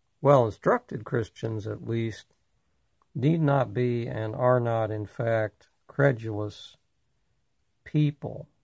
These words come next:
And Hume, growing up in a rather Christian country,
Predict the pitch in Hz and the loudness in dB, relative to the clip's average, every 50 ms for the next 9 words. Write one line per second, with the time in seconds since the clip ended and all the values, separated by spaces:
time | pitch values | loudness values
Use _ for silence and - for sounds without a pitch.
0 | _ _ _ _ _ _ _ _ _ _ _ _ _ _ _ - 190 135 135 135 | _ _ _ _ _ _ _ _ _ _ _ _ _ _ _ -6 -2 0 2 4
1 | 135 135 135 131 131 127 123 _ _ _ _ _ _ _ _ _ _ _ _ - | 4 4 4 4 2 0 -2 _ _ _ _ _ _ _ _ _ _ _ _ -4
2 | 247 285 277 262 233 196 165 147 143 147 160 _ _ _ _ _ _ _ _ - | 0 0 2 4 4 6 6 6 4 2 -2 _ _ _ _ _ _ _ _ -4
3 | - 135 131 131 123 123 120 117 120 120 117 - - 120 113 110 110 107 104 113 | 0 2 4 4 4 4 2 2 2 2 2 0 -4 -6 -4 -4 -4 -4 -2 0
4 | 117 117 117 107 107 110 107 104 117 151 _ - - 131 127 - - - 110 107 | 0 0 0 0 -2 -4 -4 -4 -6 -10 _ -6 -4 -4 -4 -4 -6 -10 -10 -10
5 | 104 - - 123 120 113 - - - 107 101 101 98 98 | -8 -4 -2 -2 -2 -2 -6 -8 -8 -6 -6 -6 -8 -10